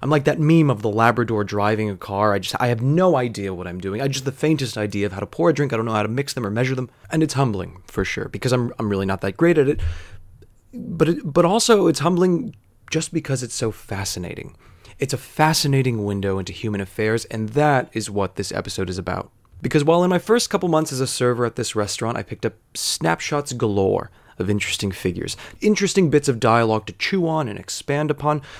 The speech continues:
Nonetheless, those snapshots were really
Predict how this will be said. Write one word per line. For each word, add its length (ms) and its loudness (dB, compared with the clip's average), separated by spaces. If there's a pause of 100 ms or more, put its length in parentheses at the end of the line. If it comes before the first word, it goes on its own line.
(260)
Nonetheless, 480 4
those 340 4
snapshots 760 0 (320)
were 240 0
really 460 0